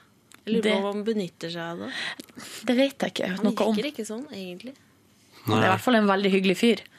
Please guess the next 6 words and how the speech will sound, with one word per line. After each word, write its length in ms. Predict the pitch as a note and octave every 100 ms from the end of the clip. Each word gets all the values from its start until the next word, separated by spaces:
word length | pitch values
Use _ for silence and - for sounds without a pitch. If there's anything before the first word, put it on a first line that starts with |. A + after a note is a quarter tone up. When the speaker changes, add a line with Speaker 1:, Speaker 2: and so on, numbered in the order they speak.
| -
Speaker 3:
Ja. 140 | G2+ G#2 - - A2 F#2+ - -
Stian 200 | F#2+ G#2
Blipp, 160 | G#2
ja? 120 | D3 F#3 -
Speaker 2:
Ja. 120 | F#3 F#3 G#3+ - -
Speaker 3:
Ja. 160 | -